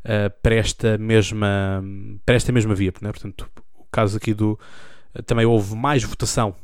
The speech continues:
em, em dois mil e sete, portanto, a abstenção, ah, em dois mil e treze foi altíssima, portanto, tivemos apenas quarenta e cinco por cento das pessoas foram votar em dois mil e treze. Em dois mil e sete houve cinquenta e um por cento dos lisbo-, dos lisboetas que foram votar.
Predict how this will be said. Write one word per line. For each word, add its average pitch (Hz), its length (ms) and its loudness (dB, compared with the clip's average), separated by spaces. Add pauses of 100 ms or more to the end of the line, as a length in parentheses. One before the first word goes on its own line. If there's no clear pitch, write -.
(240)
em, 98 800 -4 (100)
em - 80 -4
dois 101 140 0
mil 104 120 2
e - 20 2
sete, 117 220 0
portanto, - 340 -8
a 104 40 2
abstenção, 107 540 0 (500)
ah, 104 600 0 (200)
em 120 120 0
dois 110 120 8
mil 110 60 2
e 107 60 2
treze 104 240 2
foi 107 160 2
altíssima, 110 640 -2
portanto, - 260 -8
tivemos 104 500 -4
apenas 107 360 -2
quarenta 131 420 0
e 117 40 -4
cinco - 180 -10
por - 80 -8
cento 110 160 -6
das 113 100 -8
pessoas 117 220 -8
foram 113 180 -8
votar 107 340 -6 (400)
em 131 140 0
dois 120 160 0
mil 110 120 -2
e - 20 -2
treze. 107 320 -2 (540)
Em 139 80 2
dois 139 140 4
mil 120 120 2
e 107 40 2
sete - 320 -2 (100)
houve 110 320 0
cinquenta 123 540 -4
e 110 60 -4
um 107 80 -8
por - 120 -2
cento 107 360 -8
dos 101 100 -6
lisbo-, 104 300 -8
dos 104 140 -8
lisboetas 98 340 -2
que - 80 -10
foram 110 240 -4
votar. - 340 -8